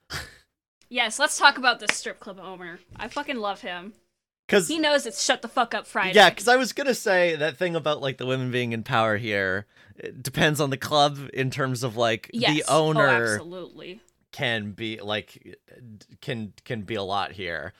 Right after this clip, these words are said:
Speaker 1: But this
Speaker 2: Mm-hmm.
Speaker 1: guy. <laughs> So, okay. Dean says, "I'm looking for three girls, Jasmine, Aurora, and Ariel." And the manager says, "You seriously think those names mean anything to me?"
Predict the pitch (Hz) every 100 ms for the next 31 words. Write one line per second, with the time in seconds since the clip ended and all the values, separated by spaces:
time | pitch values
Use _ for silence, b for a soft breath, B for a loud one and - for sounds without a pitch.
0 | 214 - 147 220 466 - 151 131 107 92
1 | 107 _ _ _ - - - - _ _
2 | _ _ - 370 - 208 185 180 - 170
3 | - 95 85 - _ _ _ _ _ _
4 | _ _ _ _ _ _ - 139 220 220
5 | - 160 147 135 139 143 131 123 - 131
6 | 117 113 110 120 117 110 113 107 107 101
7 | 95 78 73 65 73 110 127 135 123 131
8 | 131 107 110 127 175 151 151 170 170 147
9 | 147 147 135 147 135 135 127 135 160 147
10 | 170